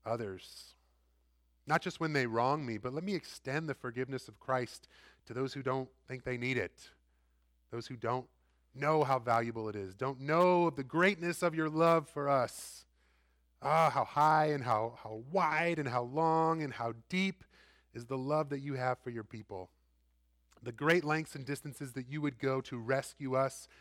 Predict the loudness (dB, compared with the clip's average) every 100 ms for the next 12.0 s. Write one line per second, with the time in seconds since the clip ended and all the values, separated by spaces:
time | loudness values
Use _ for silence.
0 | _ -8 -8 -6 -2 -2 -2 -8 -12 -8
1 | -6 -2 -2 -4 -12 -10 -8 -8 -10 -12
2 | -2 0 0 -4 -2 0 0 -2 -8 -16
3 | -6 -2 2 4 2 -2 _ _ _ _
4 | _ _ _ _ _ _ _ _ _ _
5 | _ _ _ _ _ _ _ 2 4 2
6 | 0 -4 -4 -2 -4 -6 -6 -4 -4 -4
7 | -8 -10 -10 -10 -12 -14 -20 -20 _ _
8 | _ _ _ _ _ _ _ _ _ _
9 | _ _ -12 -8 -6 -8 -6 -6 -6 -10
10 | -10 -10 -10 -16 -20 _ _ _ -14 -14
11 | -12 -12 -10 -12 -12 -12 -18 -20 -20 -20